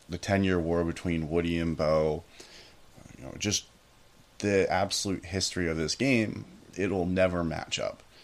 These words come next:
The importance, though, that's a different story. Because over the last fifteen or so years, four, well, really since two thousand six, this has been not as competitive because Michigan has been down.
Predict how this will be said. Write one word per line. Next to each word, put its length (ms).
The 100
importance, 480
though, 320
that's 180
a 40
different 220
story. 260
Because 380
over 120
the 40
last 540
fifteen 420
or 100
so 180
years, 420
four, 240
well, 140
really 160
since 180
two 80
thousand 280
six, 340
this 180
has 160
been 760
not 440
as 720
competitive 800
because 300
Michigan 320
has 140
been 160
down. 540